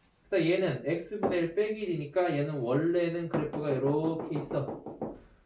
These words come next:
원래는 이렇게 있는 애를 아래로 한 칸 내렸으니까 밑으로 내려가서 얘가 이렇게 된 거야. 이렇게. 그 다음에 이쪽은 그냥 이렇게 아래로 내려가서 있겠지? 근데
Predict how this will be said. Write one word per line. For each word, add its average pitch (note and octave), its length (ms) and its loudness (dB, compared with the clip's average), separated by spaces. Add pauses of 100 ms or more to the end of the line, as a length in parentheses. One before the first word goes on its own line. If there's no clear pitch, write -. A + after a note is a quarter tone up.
(380)
원래는 D#3+ 360 2
이렇게 E3 440 2
있는 D#3 200 -2
애를 F#3+ 480 2
아래로 D#3 420 0
한 - 140 2
칸 D#3 120 -4
내렸으니까 C#3 880 -2
밑으로 D#3 540 -2
내려가서 C3 560 0
얘가 F3+ 560 0 (1080)
이렇게 D3+ 440 0
된 D3+ 160 -2
거야. G#2 160 -2
이렇게. - 300 -6 (540)
그 C#3+ 80 -6
다음에 D#3+ 600 0 (580)
이쪽은 F#3 640 4
그냥 E3+ 200 -2
이렇게 C#3+ 120 -4
아래로 C#3 300 0
내려가서 C3+ 380 0
있겠지? G3+ 600 -8
근데 G3 520 -2